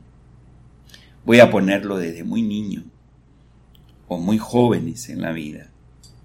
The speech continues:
Creo que no hay nada de malo en que te hayas convertido de adulto, pero siempre una persona adulta dice, "Me gustaría haber conocido al Señor de joven". Se hubieran evitado muchos de esos errores y,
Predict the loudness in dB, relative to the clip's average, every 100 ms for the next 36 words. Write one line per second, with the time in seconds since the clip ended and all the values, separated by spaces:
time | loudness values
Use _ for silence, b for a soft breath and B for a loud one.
0 | -20 -20 -20 -20 -20 -20 -20 -20 -4 -4
1 | -2 -4 -2 0 2 0 0 -4 -4 -4
2 | -6 -10 -8 -8 -10 -8 -8 -8 -10 -8
3 | -8 -8 -10 -10 -18 -20 -20 -20 -10 -2
4 | -2 -2 -6 -10 b b -20 -16 -8 0
5 | 2 2 0 -2 0 -2 -4 -8 -12 -14
6 | -14 -6 -4 -4 -6 -16 -18 -20 b b
7 | -4 -4 -2 -4 -6 -10 -10 -8 -2 -2
8 | -2 -4 -8 -8 -12 -10 -10 -12 -12 -12
9 | -12 -16 _ _ _ _ -16 -14 -6 -6
10 | -6 -12 -20 _ -20 -20 -20 -20 -20 -20
11 | -20 -20 -20 B B B B B B -20
12 | -16 2 6 8 8 8 6 0 4 6
13 | 6 4 -4 -8 -8 -8 -8 -12 -12 -10
14 | -8 -8 -8 -12 -16 -14 -14 -16 -18 -20